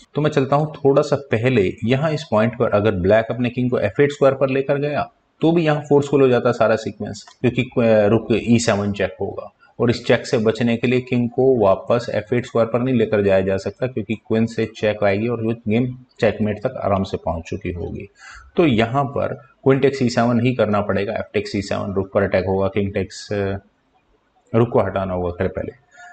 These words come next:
चलिए चलते हैं अब यहाँ से actual game पर, Knight डी seven। Friends, यहाँ night के डी सेवन स्क्वायर पर ले जाना मुझे weakness नजर आती है।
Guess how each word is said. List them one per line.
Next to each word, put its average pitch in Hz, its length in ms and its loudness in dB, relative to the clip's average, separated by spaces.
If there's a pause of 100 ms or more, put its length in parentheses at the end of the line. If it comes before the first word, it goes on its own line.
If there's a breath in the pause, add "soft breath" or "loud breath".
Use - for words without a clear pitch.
(160)
चलिए 92 260 0 (260 loud breath)
चलते 127 300 2
हैं 123 260 -2
अब 101 220 0
यहाँ 98 400 0
से - 200 -8 (560)
actual 127 400 0
game 82 280 -8
पर, - 200 -12 (460)
Knight 101 480 -2
डी 87 280 -4
seven। - 400 -14 (800 loud breath)
Friends, 175 240 -2
यहाँ 147 160 -2
night 139 280 2
के 160 60 2
डी 123 140 4
सेवन 139 240 -2
स्क्वायर 131 220 0
पर 139 120 2
ले 135 80 2
जाना 107 460 2
मुझे 117 260 6
weakness 110 480 0
नजर 82 240 -4
आती 73 340 -8
है। 78 60 -6